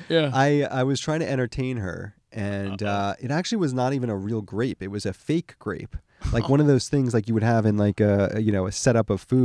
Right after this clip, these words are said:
Speaker 2: food.
Speaker 1: decoration or something.
Speaker 2: Yeah, yeah.
Speaker 1: Oh,
Speaker 2: And, uh,
Speaker 1: no.
Speaker 2: I'm, I'm, I'm throwing it up in the air, like, "This is so stupid,"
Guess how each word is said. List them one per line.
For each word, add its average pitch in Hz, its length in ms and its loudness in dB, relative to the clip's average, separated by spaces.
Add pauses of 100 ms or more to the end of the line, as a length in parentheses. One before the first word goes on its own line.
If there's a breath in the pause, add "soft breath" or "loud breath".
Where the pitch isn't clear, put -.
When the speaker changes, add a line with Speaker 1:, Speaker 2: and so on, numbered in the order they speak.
Speaker 2:
food. 98 100 -4
Speaker 1:
decoration 190 640 -6
or 101 60 -16
something. 127 160 6
Speaker 2:
Yeah, 120 360 8
yeah. 113 420 4
Speaker 1:
Oh, 143 80 -2
Speaker 2:
And, 117 440 4
uh, 110 280 4
Speaker 1:
no. 120 80 -6
Speaker 2:
I'm, 113 180 0
I'm, 117 280 -2
I'm 120 180 -6
throwing 156 380 -6
it 160 80 -4
up 139 140 -4
in 131 60 -4
the 113 120 -4
air, 92 300 -4
like, 113 160 -10
"This 127 100 -6
is 92 140 -12
so 101 120 -6
stupid," 101 480 -6